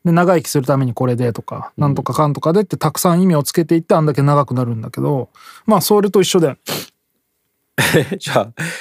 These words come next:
Speaker 2: パイポだけの場合もあったってこと？
Speaker 1: ん？
Speaker 2: パイポ、
Speaker 1: そうそうそう。
Speaker 2: パイポ、<laughs> みたいなやつあるんですよね。
Speaker 1: パイ-、パイポ、パイポとか。
Speaker 2: よかったね。<laughs> 全部使ってもらって。
Speaker 1: まだよかったよね。
Speaker 2: まだよかったっすね。長さでごまかすからね。
Speaker 1: うん。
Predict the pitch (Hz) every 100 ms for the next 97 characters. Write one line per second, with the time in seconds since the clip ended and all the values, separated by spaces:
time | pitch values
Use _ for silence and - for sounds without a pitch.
0 | - _ _ - 196 185 180 170 160 156
1 | - 190 170 107 - - - - _ 160
2 | 202 - _ _ _ _ _ _ - 165
3 | 165 170 165 156 151 147 143 - _ -
4 | - - 117 101 101 107 165 156 - -
5 | 160 147 127 139 131 - - - - -
6 | - - 131 156 180 - 151 143 139 139
7 | 156 - 220 - - 254 214 127 - -
8 | - 120 113 190 - 175 - 220 202 143
9 | 143 - 120 - 131 233 - 175 131 131
10 | 196 208 - 110 - 123 - _ _ 262
11 | 262 - - 123 156 208 202 202 180 180
12 | 175 175 165 - 135 127 113 107 113